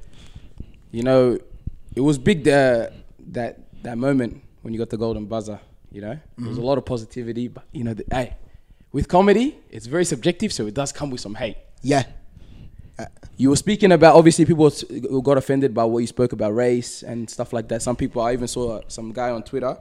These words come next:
Speaker 1: I got it up here. He
Speaker 2: Yeah.
Speaker 1: goes, <laughs> "I thought that was racist as. It took all the hard work that has been done to bring equality and respect to all cultures from all nation-, nationalities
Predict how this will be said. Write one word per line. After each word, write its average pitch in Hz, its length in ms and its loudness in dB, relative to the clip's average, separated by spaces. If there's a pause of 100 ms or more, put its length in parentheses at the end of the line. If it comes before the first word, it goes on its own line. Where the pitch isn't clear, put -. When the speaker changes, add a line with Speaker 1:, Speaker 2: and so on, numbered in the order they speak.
(840)
Speaker 1:
I - 60 -20
got 107 140 -14
it 104 80 -12
up 107 120 -16
here. 127 200 -12 (180)
He 117 80 -12
Speaker 2:
Yeah. 135 160 0
Speaker 1:
goes, 156 320 -2
<laughs> - 2000 0
"I 226 140 10
thought 175 220 6
that 160 100 12
was 139 180 10
racist 143 420 6
as. 160 380 10 (640)
It 165 120 4
took 247 200 8
all 214 160 12
the 165 100 12
hard 156 280 10
work 135 300 8
that 135 60 4
has 127 160 4
been 143 260 6
done 135 300 4
to 127 100 -2
bring 139 180 4
equality 131 480 4
and 110 80 0
respect 117 400 -2
to 113 100 0
all 107 140 4
cultures 120 560 0 (340)
from 160 200 2
all 180 160 8
nation-, 135 280 0
nationalities 113 680 -2